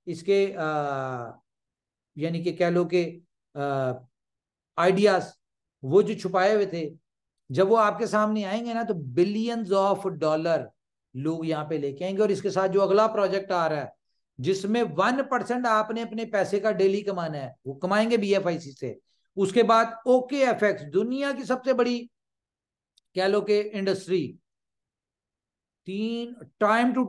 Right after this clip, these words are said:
travel, इसमें भी वही काम होना है जो बी स्टोर में होना है। तो मैं आपको बताऊं कि कंपनी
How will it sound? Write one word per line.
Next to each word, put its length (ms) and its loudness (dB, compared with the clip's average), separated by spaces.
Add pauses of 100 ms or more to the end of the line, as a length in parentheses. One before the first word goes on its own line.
travel, 340 8
इसमें 420 -4
भी 80 -2
वही 200 2
काम 260 2
होना 180 -2
है 60 -6
जो 100 -4
बी 200 -6
स्टोर 320 4
में 100 -4
होना 180 -6
है। 120 -10 (300)
तो 60 -4
मैं 120 0
आपको 280 0
बताऊं 360 -2
कि 140 -14
कंपनी 840 0